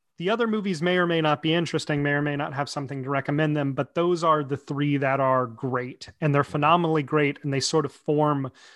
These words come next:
a loose trilogy in my mind 'cause they're so interconnected in their themes and ideas and style.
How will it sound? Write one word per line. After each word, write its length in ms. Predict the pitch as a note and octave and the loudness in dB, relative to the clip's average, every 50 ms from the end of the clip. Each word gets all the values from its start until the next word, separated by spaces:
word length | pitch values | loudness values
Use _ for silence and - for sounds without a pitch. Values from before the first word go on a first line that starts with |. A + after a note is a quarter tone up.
| - _ - - | -20 _ -8 -2
a 60 | E3 | 0
loose 360 | D3 C3+ D3 D#3 D#3+ - - - | 0 2 4 2 2 0 -2 -2
trilogy 480 | - D#3+ D3+ C#3+ C#3+ C#3+ B2+ B2+ C#3+ | 0 0 2 2 2 0 0 -2 -2
in 100 | C#3 C#3 | -2 0
my 140 | C#3 C3+ C3+ | 2 2 2
mind 320 | C3+ C#3 C3+ C3+ C3+ B2+ | 2 2 2 2 0 -2
'cause 180 | - - C3 A#2 | -2 -4 -2 -2
they're 100 | C#3 C3+ | -2 -2
so 340 | - - - E3+ D#3 D3+ - | -2 2 4 4 4 4 2
interconnected 840 | F3 D3+ C#3 - C#3+ B2+ - - C#3 C3+ C3+ C3 - - D3+ C3 B2+ | -2 -4 -4 -4 -4 -8 -6 -6 -6 -4 -4 -4 -4 -4 -6 -4 -4
in 140 | C3+ C3+ C3+ | -4 -4 -4
their 140 | B2+ B2+ B2+ | -4 -6 -8
themes 480 | - - D3 C#3 C3+ C3 C3 B2+ A#2 | -8 -8 -6 -4 -4 -2 -4 -4 -4
and 100 | C#3 B2 | -6 -8
ideas 640 | C3 B2+ C3 B2 A2 C3+ B2+ C3+ D#3 F3+ F#3+ D#3 - | -8 -8 -10 -10 -8 -8 -8 -8 -8 -8 -8 -10 -10
and 240 | - F3 C#3+ C3 - | -8 -6 -6 -6 -4
style. 720 | - - - - C3+ B2 B2+ C3 C3+ D3 F2 E2+ - | -6 -6 0 0 2 4 4 2 0 -2 -8 -10 -12